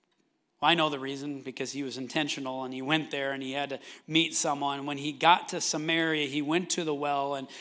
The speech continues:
he sent his disciples to the city to find some food, and they were looking for stuff and, and just some refreshments. And Jesus is sitting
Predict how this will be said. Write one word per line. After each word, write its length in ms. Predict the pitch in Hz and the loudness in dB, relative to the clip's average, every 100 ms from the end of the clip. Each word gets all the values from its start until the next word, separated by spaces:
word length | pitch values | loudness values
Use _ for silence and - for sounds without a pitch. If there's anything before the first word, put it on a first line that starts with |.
| - | -14
he 160 | - 156 | 0 4
sent 360 | - 196 202 | 8 6 6
his 180 | 185 156 | 2 -2
disciples 880 | 139 147 180 180 180 170 151 139 - - - _ | 0 4 8 8 6 -2 0 -2 -4 -10 -20 _
to 180 | - 190 | 0 0
the 80 | 151 | 2
city 400 | - 208 185 160 | 4 6 6 4
to 80 | 147 | 2
find 320 | 175 170 160 | 4 6 6
some 160 | - 156 | 2 0
food, 560 | - 208 180 170 156 | 2 6 6 6 2
and 160 | 143 131 - - | 0 -4 -12 2
they 120 | 170 175 | 6 8
were 100 | 165 | 8
looking 600 | 175 170 170 160 151 147 | 6 6 2 2 -2 -2
for 140 | 156 | -2
stuff 480 | 147 - 151 139 - | 0 4 4 2 -2
and, 160 | 135 - - - | -8 -8 -16 -8
and 160 | 151 135 | -4 -2
just 160 | 143 - | 0 0
some 240 | 147 139 | 0 -4
refreshments. 800 | 147 - 180 165 185 160 147 - | -6 2 4 4 2 -2 -2 -6
And 160 | 151 143 | -6 -2
Jesus 420 | 196 196 175 - | 0 0 -2 -2
is 120 | 156 | 2
sitting 480 | - 220 208 180 | 4 6 4 2